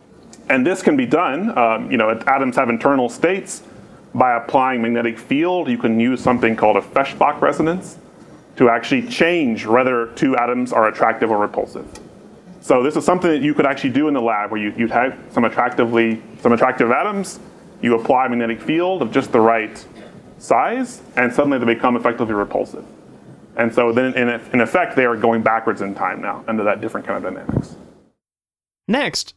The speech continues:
Speaker 2: someone asked about computing, and the fact that while computers are digital, breaking things down into ones and zeros, or ones, zeros, and other in the case of a quantum computer, the brain is not. It sees and understands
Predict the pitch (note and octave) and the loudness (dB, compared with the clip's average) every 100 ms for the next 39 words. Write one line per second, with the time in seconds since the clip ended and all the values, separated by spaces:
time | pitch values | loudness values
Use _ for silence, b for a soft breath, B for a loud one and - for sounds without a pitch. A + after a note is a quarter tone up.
0 | - - B3+ D4+ A#3+ A3+ E3+ C3+ C3+ - | -8 -4 -2 0 -2 -2 -2 0 -2 -4
1 | - B2 - A#3 A2 - b b b b | -8 -6 -2 -2 -2 -8 b b b b
2 | b - B2+ D3 G3+ F3+ E3 - D3 F3 | b -4 -2 0 -2 0 -2 0 -2 0
3 | - D#3 C#4 C#4+ E3 A#2+ G#2+ - C#4 - | -2 -2 -2 0 0 0 -2 -2 -2 0
4 | C#2+ - - _ _ _ C#3+ D#3 C3+ D3+ | -4 -6 -14 _ _ _ -2 0 -2 -2
5 | A#2 B2 A#2 A#2 G#2 A2+ G#2 A2 A2+ G#2 | -2 2 2 2 0 -4 -2 0 0 0
6 | G2+ G2 C3+ B2+ - - - F#2 - b | -4 -2 0 0 -4 -10 -6 -6 -6 b
7 | b b b - G#2+ A2 G#2+ G2+ G2+ G2+ | b b b -4 0 2 0 -2 -4 0
8 | G#2+ G#2 G2 F#2+ F2+ - B2 A#2 E2 G2 | 0 0 -2 -4 -6 0 0 0 -6 -6
9 | F#2+ - G2+ - F#2 - G#2+ G2+ G2 F#2+ | -6 -6 -6 -6 -8 -4 -2 -2 -6 -8
10 | - E3+ A2 E2 b b b b _ - | -4 -2 -2 -6 b b b b _ -6
11 | C#3 G#3 B3 D#3 D3 G#3+ D3+ - - - | -2 0 0 0 0 0 -2 -6 -14 -20
12 | _ _ _ _ C3+ - - A3 G#3+ C#3+ | _ _ _ _ -6 -4 -2 -2 0 0
13 | E3 D#3 D3 C3 | 0 -2 -2 -4